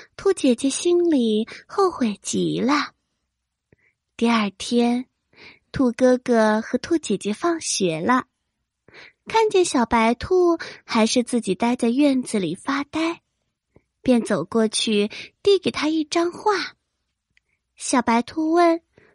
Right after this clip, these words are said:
：“这是什么呀？”兔哥哥回答说：“这个是我们给你画的学校，这样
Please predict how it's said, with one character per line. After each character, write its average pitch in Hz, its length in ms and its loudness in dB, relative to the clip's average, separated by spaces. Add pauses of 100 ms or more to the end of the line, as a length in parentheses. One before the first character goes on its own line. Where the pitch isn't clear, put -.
(260)
：“这 480 160 2
是 403 160 -2
什 285 240 2
么 247 140 2
呀？” 262 380 0 (1000)
兔 208 240 2
哥 220 220 0
哥 214 140 -2
回 185 240 -4
答 180 240 -8
说 269 380 0 (840)
：“这 240 160 2
个 214 380 2 (180)
是 - 220 -2
我 311 160 2
们 202 200 -2
给 277 180 2
你 294 140 4
画 311 240 -2
的 254 120 -2
学 190 320 -2
校， - 260 -4 (1080)
这 440 260 4
样 294 320 6